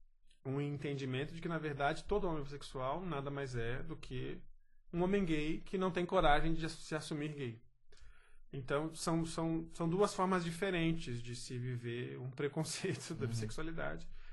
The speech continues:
Speaker 1: E é claro, teria ainda as pessoas transexuais, não binárias, que também são bissexuais, mas aí já é, já são tantos preconceitos sobrepostos que eu já, já acharia difícil, é,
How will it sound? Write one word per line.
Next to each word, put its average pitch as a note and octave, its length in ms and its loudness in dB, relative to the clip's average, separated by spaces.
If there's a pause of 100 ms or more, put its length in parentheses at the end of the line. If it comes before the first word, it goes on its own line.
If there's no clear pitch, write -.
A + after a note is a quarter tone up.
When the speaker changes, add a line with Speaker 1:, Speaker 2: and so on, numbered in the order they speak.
(120)
Speaker 1:
E B3 60 -4
é C4 60 -4
claro, F3+ 260 2
teria C#3+ 240 0
ainda F3 220 2
as E3+ 80 0
pessoas D#3+ 600 -2
transexuais, C3 800 -6
não A#2+ 160 -4
binárias, A#2+ 480 -4
que - 120 -14
também B2 280 0
são D3+ 160 -4
bissexuais, C3 680 -6 (580)
mas C#3+ 280 0
aí D#3+ 120 6
já D#3+ 160 6
é, D#3 320 4 (300)
já D3+ 140 0
são - 180 4
tantos E3+ 1000 2 (240)
preconceitos D#3+ 640 0
sobrepostos C3 720 0
que E3 100 -10
eu D3 300 -4
já, C3+ 160 -4
já C#3+ 120 -2
acharia C#3+ 280 0
difícil, C#3+ 800 -4 (720)
é, A#2 340 -6